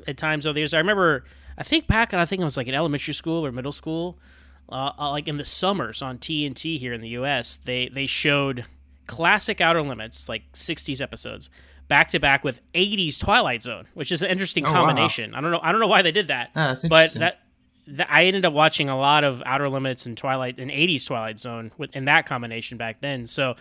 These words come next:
Speaker 1: uh, yeah, I don't have, like, the, uh, encyclopedic knowledge and fandom that I do of Outer Limits like I do with the Twilight Zone, but it's interesting to me because it almost,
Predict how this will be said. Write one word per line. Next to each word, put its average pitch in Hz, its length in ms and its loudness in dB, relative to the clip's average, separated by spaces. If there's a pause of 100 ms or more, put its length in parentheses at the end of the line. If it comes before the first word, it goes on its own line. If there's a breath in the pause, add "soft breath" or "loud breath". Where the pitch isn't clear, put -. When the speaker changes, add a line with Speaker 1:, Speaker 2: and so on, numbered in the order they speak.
(300 loud breath)
Speaker 1:
uh, 151 100 4
yeah, 175 200 2
I 196 80 8
don't 240 140 2
have, 226 240 4
like, 196 100 0
the, 165 300 2
uh, 147 180 2
encyclopedic 160 800 0
knowledge 151 600 2
and 127 260 -6
fandom 147 380 4
that 131 80 -2
I 131 80 0
do 135 180 -2
of 120 240 -4
Outer 139 220 2
Limits 156 320 0
like 135 120 -2
I 131 60 -4
do 120 140 -6
with 110 80 -14
the 110 80 -10
Twilight 226 400 0
Zone, 127 180 -4
but 139 160 0
it's 135 140 -4
interesting 220 320 2
to 170 80 0
me 151 100 0
because 147 380 -4
it 170 240 -2
almost, 330 340 2